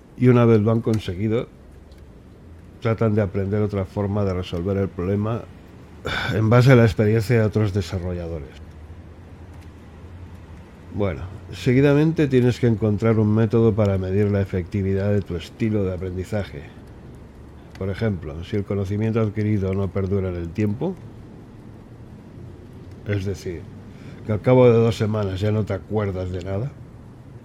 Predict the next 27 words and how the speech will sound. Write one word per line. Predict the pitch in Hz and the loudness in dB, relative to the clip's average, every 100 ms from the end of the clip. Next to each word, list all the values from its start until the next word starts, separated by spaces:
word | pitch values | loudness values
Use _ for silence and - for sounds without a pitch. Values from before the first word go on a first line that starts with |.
| - - - - - - | -20 -20 -20 -20 -18 0
eh, | 113 110 | 4 6
tal | 104 127 | 6 8
vez | 143 131 | 8 6
tengas | 127 117 113 | 4 4 4
que | 123 | 4
revisar | 107 104 98 113 | 4 4 4 4
algo | 110 110 98 95 | 4 4 2 0
el | 90 85 | -2 -4
proceso. | 82 82 85 - 65 - - - - - - - - - - - - - - - - - - - - - - - - - - - - - - - - - - - - - - - - | -6 -8 -8 -10 -14 -16 -20 -20 -20 -20 -20 -20 -20 -18 -18 -18 -18 -20 -20 -18 -18 -16 -16 -16 -18 -18 -18 -20 -20 -20 -20 -20 -20 -20 -20 -20 -20 -20 -20 -20 -20 -20 -20 -20 -6
Si | 117 | 2
decides | 113 110 139 151 - | 2 4 2 2 2
que | 127 | 0
tu | 117 | 2
sistema | 107 104 - 113 | 0 -2 2 2
favorito | 104 110 98 98 104 92 92 87 85 | 2 0 0 0 -2 -2 -4 -2 -4
es | 92 98 | -4 -2
mirar | 107 104 104 98 | 0 2 2 0
vídeos | 107 101 95 | 0 0 0
acerca | 92 107 107 - 104 | -2 0 0 0 0
de | 98 92 87 | 0 0 0
alguien | 95 101 92 | 0 2 0
haciendo | 87 110 104 98 | -2 0 2 2
algo, | 87 90 127 139 - | 0 0 0 -2 -2
mi | 107 | 0
consejo | 107 107 101 123 - | 2 0 0 -2 0
es | 120 113 | -2 -2
que | - 107 95 85 | -2 -2 0 -4